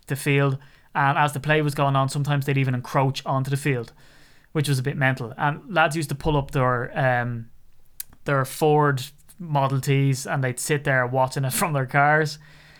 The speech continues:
And so what they decided to do was, is they wanted to build a fence around it then. So, uh, this was the, in the second year, there was a guy, a typewriter salesman called C M Murphy, which Irish, let's face it.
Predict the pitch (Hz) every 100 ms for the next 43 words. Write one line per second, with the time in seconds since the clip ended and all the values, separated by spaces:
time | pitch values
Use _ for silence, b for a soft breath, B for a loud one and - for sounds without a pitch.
0 | B B 160 151 151 147 - 170 165 165
1 | 151 165 156 139 156 156 151 143 139 -
2 | b b b 160 151 139 - 151 165 143
3 | 143 156 151 143 - - 135 - 147 143
4 | - - - 151 135 123 - 120 113 131
5 | - 151 143 143 139 b b b b _
6 | - 139 131 131 135 - - 156 147 139
7 | 151 190 156 135 - 139 151 143 139 127
8 | 117 131 131 135 156 143 131 - 143 143
9 | 147 135 143 127 123 123 - b b b
10 | 139 135 - 156 147 123 123 131 139 120
11 | - - 127 - - - 127 120 123 135
12 | - 131 120 139